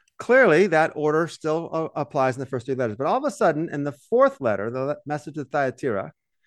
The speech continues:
it says in verse twenty-six, "And the one who overcomes,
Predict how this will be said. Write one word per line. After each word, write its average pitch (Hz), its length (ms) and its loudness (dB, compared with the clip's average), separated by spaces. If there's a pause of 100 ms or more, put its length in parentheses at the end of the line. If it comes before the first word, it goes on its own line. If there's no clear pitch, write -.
(280)
it 156 140 -2
says 185 220 4
in 185 80 2
verse 170 160 2
twenty-six, 175 640 -2
"And 170 160 -2
the 170 60 0
one 208 160 0
who 226 140 4
overcomes, 196 1080 -2